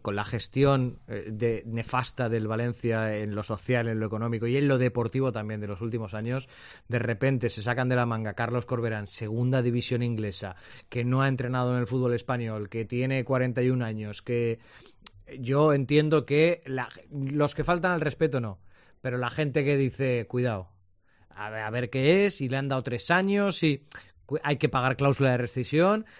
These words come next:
Eh, el, el piloto encendido, yo entendía, y además en una situación en la que el Valencia no apostaba por, por, por alguien en verano porque,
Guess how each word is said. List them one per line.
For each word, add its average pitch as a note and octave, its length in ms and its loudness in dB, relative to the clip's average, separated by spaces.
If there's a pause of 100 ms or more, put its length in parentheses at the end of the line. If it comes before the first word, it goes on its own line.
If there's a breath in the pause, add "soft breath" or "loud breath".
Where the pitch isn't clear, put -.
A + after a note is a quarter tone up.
(180 loud breath)
Eh, G#2+ 220 -12
el, B2+ 240 -2
el C3+ 260 -2
piloto D#3+ 400 6
encendido, E3 640 4
yo C3+ 200 2
entendía, D3 720 4
y A2+ 100 -10
además G#2 260 -8
en B2 80 -6
una B2+ 120 -6
situación C3+ 460 -8
en B2+ 160 -10
la A#2 120 -10
que A2+ 100 -10
el G#2+ 100 -8
Valencia G#2+ 520 -4 (280 loud breath)
no B2+ 120 0
apostaba B2 420 0
por, B2 280 0
por, A#2+ 280 -2
por B2 140 2
alguien B2 260 2
en A#2 100 0
verano A#2+ 340 0
porque, A#2 460 -2